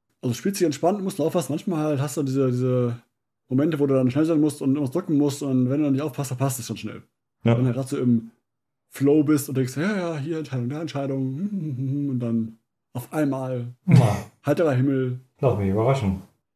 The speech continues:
Speaker 1: Aber macht Spaß auf jeden Fall. Kann ich nur empfehlen.
Speaker 3: Ist aber auch ziemlich groß, ne? Ich hab mal geguckt so. Siebzig Gigabyte Download?
Speaker 1: Das weiß ich gar nicht mehr.
Speaker 3: Ja, also ich hatte geguckt vorm Ru-, vorm Runterladen,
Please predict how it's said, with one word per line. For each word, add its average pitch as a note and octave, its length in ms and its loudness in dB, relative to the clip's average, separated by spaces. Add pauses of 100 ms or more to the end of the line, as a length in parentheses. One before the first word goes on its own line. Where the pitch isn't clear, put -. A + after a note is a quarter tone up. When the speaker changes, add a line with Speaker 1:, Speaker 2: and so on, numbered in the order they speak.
Speaker 1:
Aber G#3+ 280 4
macht F#3+ 140 0
Spaß A2 260 -4
auf - 80 -10
jeden A2+ 140 -6
Fall. A#2+ 160 -12 (180)
Kann D3 120 -2
ich C#3+ 40 2
nur C#3 80 4
empfehlen. A2 380 -6 (500)
Speaker 3:
Ist A2+ 140 6
aber D#3+ 140 8
auch B2 100 4
ziemlich A#2+ 340 2
groß, G3 320 2
ne? C3+ 240 4
Ich - 80 0
hab C3 100 0
mal B2+ 140 4
geguckt C#3 320 0
so. A#3 320 0 (460)
Siebzig C#3+ 400 0
Gigabyte C#3 460 4
Download? D#3 500 4 (440)
Speaker 1:
Das - 160 -12
weiß B2 160 0
ich B2 100 -6
gar A2 120 -8
nicht G2+ 120 -10
mehr. C3 360 0
Speaker 3:
Ja, B2 220 6
also B2 420 0 (260)
ich - 80 -4
hatte C3+ 200 6
geguckt D#3+ 240 2
vorm D#3+ 160 4
Ru-, D3+ 240 4
vorm D3 280 2
Runterladen, E3 680 6